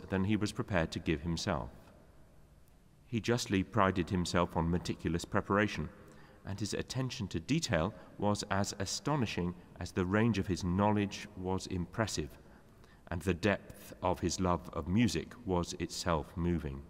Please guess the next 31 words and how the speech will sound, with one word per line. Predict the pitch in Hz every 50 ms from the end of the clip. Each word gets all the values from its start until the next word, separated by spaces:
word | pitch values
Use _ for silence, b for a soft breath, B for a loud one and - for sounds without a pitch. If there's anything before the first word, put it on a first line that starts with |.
| - - - - - - - - - - - - - - - - - - - - - - - - - - - - B B B B B B B B B B B B
Working | 151 151 151 151 - 135 117 110 107 101 101 - -
with | 101 101 95 -
Stephen | - - 110 107 95 98 90
for | 85 - 98 90 85
ten | - - 107 101 101 92
years | 87 87 85 85 87 82 - -
of | - -
his | - 85 -
time | - - 95 92 90 85
here, | 76 80 76 76 82 - B B B B B B B B B
five | - - 113 113 117 98
as | 95 - -
chaplain | - 107 82 76 - - 92 87 76
and | 76 80 78 -
five | - - 95 92 90 82 78
as | 80 73 -
dean, | - 87 73 71 78 78 - B B B B B B B B B B B -
I | 107 113 123
always | - 143 151 160 143 143 131 123 110 -
appreciated | 107 - - 117 104 - - 104 95 95 - - 101 92
the | - 101
modest | 98 104 110 120 120 113 110 104 - - -
way | 98 92 85 85 82 - -
in | 90 87
which | 87 85 - -
he | - 95
conducted | - - - 95 82 95 85 - - - 87 80 - -
during | - 92 87 85 85 82 -
acts | 85 87 - - -
of | - 82
worship, | 87 90 87 80 - - -